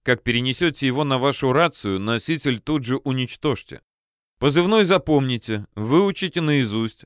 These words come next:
и не говорите даже членам своего коллектива. Поставьте на рацию пароль и запустите алгоритм самоочищения на случай взлома или повреждения рации».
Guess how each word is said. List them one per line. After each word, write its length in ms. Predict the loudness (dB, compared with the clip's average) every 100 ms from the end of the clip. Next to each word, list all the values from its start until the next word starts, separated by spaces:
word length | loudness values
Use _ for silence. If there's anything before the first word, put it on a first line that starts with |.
| _
и 140 | -2 0
не 100 | 0
говорите 540 | 4 4 4 2 2
даже 260 | 2 2 0
членам 480 | -2 0 0 0
своего 440 | -4 0 0 0 -2
коллектива. 640 | -2 -4 -6 -4 -4 -6 -12 _ _ _ _ _ 2
Поставьте 580 | 2 4 2 2 0
на 100 | 2
рацию 400 | 4 4 2 -2
пароль 480 | 2 4 4 2 0 -4
и 160 | -2
запустите 720 | -2 -4 -6 -6 -2 -4 -2 -2
алгоритм 640 | 0 2 2 2 -2 -6
самоочищения 1080 | -2 0 0 -2 -4 -6 0 0 0 -4 -6 _ _ -2
на 160 | -2
случай 380 | 0 -2 -2 -4
взлома 520 | -4 -2 2 2 0
или 300 | -4 -4 -4
повреждения 800 | -2 0 0 0 2 0 2 2
рации». 580 | 2 2 -2 -12 -14